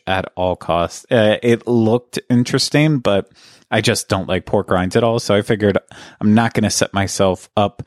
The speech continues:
for failure and, and just hate it because I'm going outside of my wheelhouse. So I, I, I think I've made the right decision ultimately in that. It feels weird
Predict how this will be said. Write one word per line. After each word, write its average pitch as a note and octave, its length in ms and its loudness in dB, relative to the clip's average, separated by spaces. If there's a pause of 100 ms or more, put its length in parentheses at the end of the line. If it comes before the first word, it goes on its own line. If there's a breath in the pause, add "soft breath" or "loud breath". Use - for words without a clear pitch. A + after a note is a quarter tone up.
(260 loud breath)
for G2+ 280 0
failure F2+ 800 0
and, G2 360 0
and F#2+ 180 -2
just - 260 -2
hate G#2+ 320 -2
it E2 240 -2 (320)
because F#2+ 300 -2
I'm F2+ 160 0
going F2+ 260 2
outside F2 360 0
of E2+ 60 -4
my E2+ 100 -2
wheelhouse. F2 440 -4
So F#2+ 280 0 (420 loud breath)
I, F#2+ 480 0 (300)
I, A#1+ 220 -8 (640)
I A2+ 100 0
think B2 180 0
I've G2+ 160 -4
made G2 180 0
the F2+ 140 -2
right F2 180 -2
decision D2 460 -4
ultimately - 560 -6
in F#2 80 0
that. E2+ 240 -4 (400)
It C3+ 200 2
feels D#3 540 0
weird C3+ 560 2